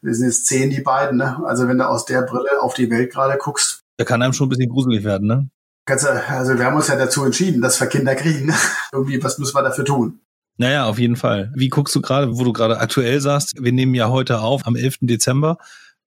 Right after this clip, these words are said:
Speaker 2: und cop achtundzwanzig läuft noch, ist aber irgendwie, gehst du da mit so einem Herz voller Hoffnung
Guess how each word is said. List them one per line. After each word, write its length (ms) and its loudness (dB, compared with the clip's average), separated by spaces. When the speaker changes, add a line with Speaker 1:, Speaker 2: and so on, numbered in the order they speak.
Speaker 2:
und 480 0
cop 340 -4
achtundzwanzig 880 -2
läuft 300 0
noch, 280 0
ist 220 0
aber 280 0
irgendwie, 580 0
gehst 220 0
du 60 2
da 120 2
mit 200 0
so 80 2
einem 320 2
Herz 340 -2
voller 260 0
Hoffnung 480 0